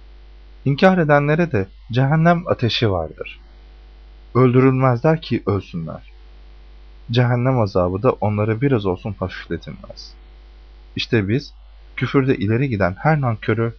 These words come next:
böyle cezalandırırız. Onlar orada "Rabbimiz, bize çıkar,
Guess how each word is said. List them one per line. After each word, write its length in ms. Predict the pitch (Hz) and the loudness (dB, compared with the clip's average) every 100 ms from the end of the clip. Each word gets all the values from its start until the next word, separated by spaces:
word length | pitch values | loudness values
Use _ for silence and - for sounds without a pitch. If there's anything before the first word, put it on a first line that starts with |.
| - | -2
böyle 320 | 120 98 92 | 0 0 -2
cezalandırırız. 960 | 90 85 85 80 - - - - - - - - - - - - - - - - - - - - - - - - - - - | -4 -2 -2 -4 -8 -14 -18 -20 -20 -20 -20 -20 -20 -20 -20 -20 -20 -20 -20 -20 -20 -20 -20 -20 -20 -20 -20 -20 -20 -20 -6
Onlar 320 | 165 180 180 127 | 0 4 4 2
orada 480 | 147 156 104 90 - - | 2 2 2 0 -4 2
"Rabbimiz, 600 | 131 135 107 82 82 - - - - - - - | 4 4 -2 -8 -10 -16 -20 -20 -20 -20 -20 -2
bize 220 | 127 131 | 0 2
çıkar, 460 | 120 - 101 92 - | 0 -2 -6 -6 -8